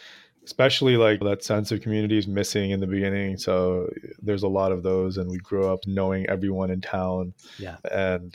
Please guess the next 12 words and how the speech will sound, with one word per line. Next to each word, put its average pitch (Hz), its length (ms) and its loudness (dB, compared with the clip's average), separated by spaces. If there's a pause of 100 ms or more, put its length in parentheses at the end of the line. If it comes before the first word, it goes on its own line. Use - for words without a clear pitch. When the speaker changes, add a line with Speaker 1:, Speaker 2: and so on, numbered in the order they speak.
Speaker 1:
but 104 100 -2
now 110 260 0
when 104 140 2
I 95 60 0
go 92 200 0
back, 101 460 0
it's, - 260 -16
it's - 260 -12
so 104 220 -2
many 101 160 -2
new 92 160 -2
faces, 95 720 -4